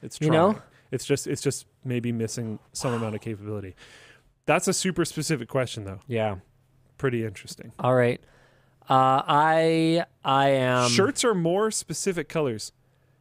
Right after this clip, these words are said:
Speaker 1: Maybe ask it, uh, I'm, I'm getting a
Speaker 2: Okay.
Speaker 1: Hmm.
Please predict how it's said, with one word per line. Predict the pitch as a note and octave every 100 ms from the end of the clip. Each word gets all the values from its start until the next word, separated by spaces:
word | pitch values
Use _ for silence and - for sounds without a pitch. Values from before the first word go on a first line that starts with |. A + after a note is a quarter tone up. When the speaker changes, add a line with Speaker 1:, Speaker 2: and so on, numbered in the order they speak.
| - - - -
Speaker 1:
Maybe | C#3+ F3+ F#3+
ask | D#3+ F3 -
it, | E3 D#3 _ _ _
uh, | C#3+ B2+ B2 B2 B2 A#2+ -
I'm, | B2+ C3+ C3+ -
I'm | C3 B2+
getting | C3 C3+ C3+ C3+ B2+ - -
a | A#2+ A#2 A2+ A2 G#2+ _ _ _ _ _ _ _ _ _ _ _ _ _ _ _ _ _ _ _ _ _ _ _ _ _ _ _ _ _ B2
Speaker 2:
Okay. | B2
Speaker 1:
Hmm. | A#2 A2 G2+